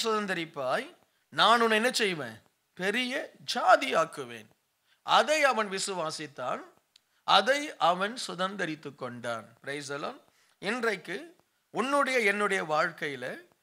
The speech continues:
இல்லாதவைகளை தேவன் சில நேரத்துல பேசுவார். ஆமென். உன்கிட்ட இருக்கிறத பேசுறதுக்கு தேவன் தேவையில்லை. உன் தங்கச்சி பேசலாம், உன் புருஷன் பேசலாம், உன் மனைவி பேசலாம்.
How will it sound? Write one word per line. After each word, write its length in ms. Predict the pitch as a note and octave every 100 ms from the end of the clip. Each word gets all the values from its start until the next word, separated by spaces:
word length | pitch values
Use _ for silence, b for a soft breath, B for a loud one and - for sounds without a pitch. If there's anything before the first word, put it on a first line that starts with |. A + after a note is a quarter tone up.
| _ _
இல்லாதவைகளை 1040 | D3+ A3 B3 B3+ C4 C#4 C4+ A#3 G#3 A3 F3+
தேவன் 420 | F#3+ G#3+ G3+ G#3
சில 260 | - E3
நேரத்துல 540 | E3 E3+ E3+ D#3 E3 E3
பேசுவார். 600 | D#3 C#3+ - A2 A2 _ _ _ _ _ _ _ _ _ -
ஆமென். 380 | B2 D3 G#3 C#4+ _ _ _ -
உன்கிட்ட 320 | A3+ B3 C4
இருக்கிறத 560 | A#3 B3 C4+ B3+ B3 A3+
பேசுறதுக்கு 600 | A3+ G#3+ G#3+ G#3 G#3 G3+
தேவன் 400 | F#3+ A#3 G#3+ G3+
தேவையில்லை. 840 | F#3+ F#3+ F3 D#3+ D3+ A#3 C#4+ - b b -
உன் 180 | E3
தங்கச்சி 480 | E3 F3+ A3+ G3+ A3
பேசலாம், 560 | F3 E3+ - D3+ E3 G#3
உன் 100 | F3+
புருஷன் 480 | F3+ A#3+ - A3+ F#3
பேசலாம், 520 | E3 - D3+ D#3+ G#3
உன் 100 | F3+
மனைவி 420 | E3 A3 C4 B3+
பேசலாம். 520 | - D#3 - A#2+ -